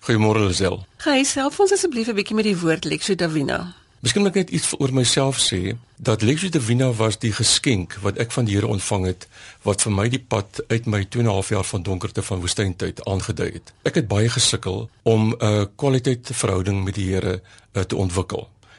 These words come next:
Speaker 1: Ek was te besig, ek was te ge-, daar was te veel geraas in my lewe en, eh, Lexio Divina het my gehelp om te verstaan dat die manier waarop mens die Bybel ook kan lees en wat toe vir my baie groot seën gebring het, is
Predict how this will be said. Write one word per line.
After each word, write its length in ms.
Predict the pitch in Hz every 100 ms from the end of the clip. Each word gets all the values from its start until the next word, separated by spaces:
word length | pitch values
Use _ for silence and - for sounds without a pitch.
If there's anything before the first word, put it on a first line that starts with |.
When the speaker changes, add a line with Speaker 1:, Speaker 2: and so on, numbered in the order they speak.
| _
Speaker 1:
Ek 120 | 101
was 100 | 101
te 100 | -
besig, 520 | 82 101 104 120 113 -
ek 140 | 107
was 100 | 107
te 120 | - -
ge-, 280 | 117 110 101
daar 120 | 107
was 80 | 95
te 100 | 107
veel 180 | - 117
geraas 380 | 107 95 101 -
in 100 | 104
my 80 |
lewe 380 | 95 92 90 104 - -
en, 380 | 120 110 107
eh, 120 | 110 104
Lexio 260 | 151 196
Divina 340 | 165 120 120 127
het 120 | 107
my 200 | 110 107
gehelp 380 | 107 113 92 -
om 140 | 110
te 80 | 98
verstaan 580 | 110 - - 95 92 101 _ -
dat 220 | 107 107
die 100 | 113
manier 340 | 110 107 160
waarop 260 | 156 147 -
mens 240 | 101 107 -
die 120 | 107
Bybel 340 | 107 107 113 -
ook 200 | 170 170
kan 200 | 117 113
lees 440 | - - - - _ _
en 140 | 131 107
wat 160 | 110
toe 100 | 127
vir 100 | -
my 180 | 101 117
baie 220 | 104 117
groot 280 | - 120 101
seën 280 | - 139 123
gebring 340 | 101 90 90
het, 200 | 92 - _ -
is 300 | 110 -